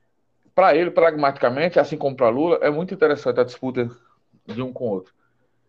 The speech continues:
Embora nós estejamos falando de um candidato que está no campo democrático, né, que é o Lula. Lula é um democrata, que, gosta ou não dele, é,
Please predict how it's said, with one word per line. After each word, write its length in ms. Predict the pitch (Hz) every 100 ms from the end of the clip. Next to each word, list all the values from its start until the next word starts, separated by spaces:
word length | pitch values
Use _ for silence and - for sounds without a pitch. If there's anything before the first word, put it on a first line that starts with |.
| _ _
Embora 300 | 143 147 147
nós 180 | 156 170
estejamos 480 | 160 156 139 139 135
falando 320 | 131 127 123
de 80 | 131
um 260 | 135 120 - -
candidato 480 | 135 120 113 107 -
que 60 |
está 180 | - 127
no 100 | 123
campo 240 | 127 120
democrático, 640 | 107 120 123 143 165 185 143
né, 140 | 165 _
que 80 | 117
é 40 |
o 40 | 110
Lula. 380 | 127 160 180 _ _ _ _ -
Lula 220 | 117 160
é 20 |
um 60 | 147
democrata, 640 | 139 127 120 110 98 90 _ _
que, 100 | - - 104
gosta 380 | 117 165 165 196
ou 60 | 156
não 180 | 151
dele, 260 | 127 143 170 - _ _ _ _ _ _ _ _ _ _ _ _ -
é, 680 | 98 98 92 92 87 85